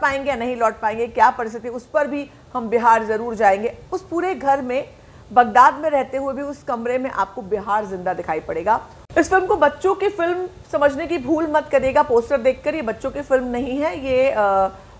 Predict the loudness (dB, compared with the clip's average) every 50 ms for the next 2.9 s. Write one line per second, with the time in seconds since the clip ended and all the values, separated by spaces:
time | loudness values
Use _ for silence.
0 | -2 2 2 2 2 4 2 2 4 4 2 2 2 2 2 2 2 2 0 0
1 | 0 0 -2 0 -2 -6 -2 2 2 4 4 2 0 -4 -6 -4 -4 -4 -4 -2
2 | -2 -2 -4 -2 -2 0 0 0 -2 -6 -10 -8 -6 -4 -2 -2 -4 -6